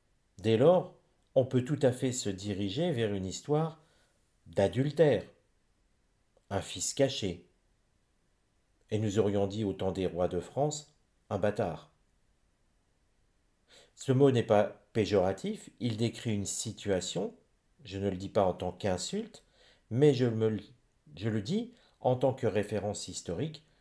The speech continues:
bien sûr, comment c'était dénommé au temps des rois de France.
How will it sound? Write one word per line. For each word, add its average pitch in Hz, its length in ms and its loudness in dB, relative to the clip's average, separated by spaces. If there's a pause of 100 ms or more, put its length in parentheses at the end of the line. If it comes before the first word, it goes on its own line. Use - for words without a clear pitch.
(300)
bien 98 200 -2
sûr, - 340 -8
comment 110 440 -2 (220)
c'était 110 460 -2
dénommé 110 680 -2 (340)
au 120 120 2
temps 107 240 -2
des 110 160 -2
rois 104 220 2
de 92 120 -4
France. - 600 -14